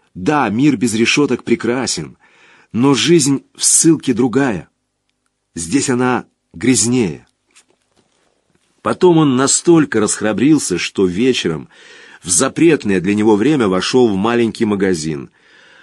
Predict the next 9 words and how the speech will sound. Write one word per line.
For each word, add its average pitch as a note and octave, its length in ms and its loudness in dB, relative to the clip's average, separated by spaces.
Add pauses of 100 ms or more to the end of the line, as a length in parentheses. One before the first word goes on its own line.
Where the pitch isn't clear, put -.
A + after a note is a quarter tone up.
(340)
Мать C#3+ 320 0
уже B2 160 2
лежала A#2 640 2
в - 100 -8
кровати, G2 680 -2
в E2 140 -2
белом A2 300 0
свете G2+ 480 0
ацетиленовой G2 800 -2